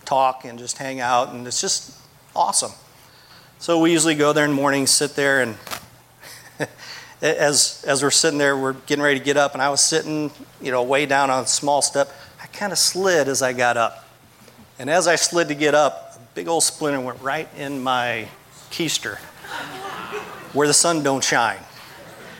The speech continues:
And it was a big one, I could tell. So me, I'm like, "Katie, get it out." So we <laughs> go back to the house, and she's trying to get it out. I'm squirming,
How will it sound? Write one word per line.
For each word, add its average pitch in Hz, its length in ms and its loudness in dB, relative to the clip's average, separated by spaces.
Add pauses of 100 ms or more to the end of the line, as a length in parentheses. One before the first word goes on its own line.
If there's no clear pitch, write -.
(800)
And 147 120 4
it 160 40 6
was 165 120 4
a 185 40 4
big 143 220 2
one, 107 160 -10 (320)
I 156 320 4
could 156 200 -4
tell. 127 300 4 (1300)
So 156 240 2
me, 175 180 6
I'm 156 120 4
like, 151 320 0
"Katie, 415 500 0
get - 140 2
it 359 100 -2
out." 359 640 0
So - 1400 -2
we 147 60 0
<laughs> 151 200 0
go 202 180 2
back 185 220 4
to 185 100 -6
the 175 140 4
house, 147 560 4 (1200)
and 139 200 2
she's 190 340 4
trying 185 300 6
to 175 80 0
get 175 160 4
it 165 100 6
out. 143 380 6 (640)
I'm 143 240 2
squirming, 160 840 4